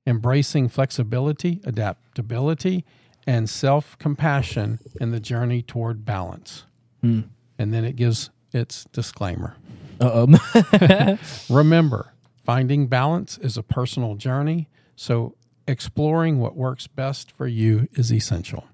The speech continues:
Speaker 2: Right.
Speaker 1: And what's funny is, is we touched on all ten of those before I read them. We all,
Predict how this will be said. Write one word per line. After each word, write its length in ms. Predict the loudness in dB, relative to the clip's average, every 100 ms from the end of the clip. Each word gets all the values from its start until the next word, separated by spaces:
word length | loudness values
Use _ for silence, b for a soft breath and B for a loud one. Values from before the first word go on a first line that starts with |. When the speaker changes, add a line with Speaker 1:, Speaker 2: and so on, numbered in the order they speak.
| _ _ -12
Speaker 2:
Right. 260 | -10 -10 -16 _ _ _ _ _ _ _ -2
Speaker 1:
And 220 | 0 -2
what's 280 | 0 0 0
funny 380 | -2 -2 0 0
is, 200 | -2 -2
is 180 | -6 -4
we 140 | -6 -4
touched 440 | -6 -8 -8 -4
on 220 | -2 -2 0
all 240 | 2 2
ten 300 | 0 2 4 6
of 140 | 4
those 520 | 2 0 -2 -4 -6 -18 _ _ _ _ _
before 360 | -8 -2 0 2
I 20 | 2
read 300 | 0 0 -4
them. 120 | -12 _
We 180 | -2 -2
all, 540 | -2 -2 -2 -4 -8